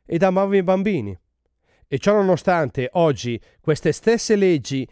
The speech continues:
contribuiscono a creare i delinquenti minorili. Che cosa pensate che succeda ad un uomo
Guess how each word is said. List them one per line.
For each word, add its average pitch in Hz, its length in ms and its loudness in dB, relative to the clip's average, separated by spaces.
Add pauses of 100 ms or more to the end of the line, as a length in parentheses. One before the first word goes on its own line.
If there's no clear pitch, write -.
(140)
contribuiscono 147 840 -2
a - 20 -2
creare 156 340 0
i 151 40 -2
delinquenti 143 520 0
minorili. 143 580 0 (1600)
Che - 120 -20
cosa 160 260 0
pensate 165 420 -2
che 156 100 0
succeda 208 380 0
ad 170 100 0
un 143 160 0
uomo 139 440 0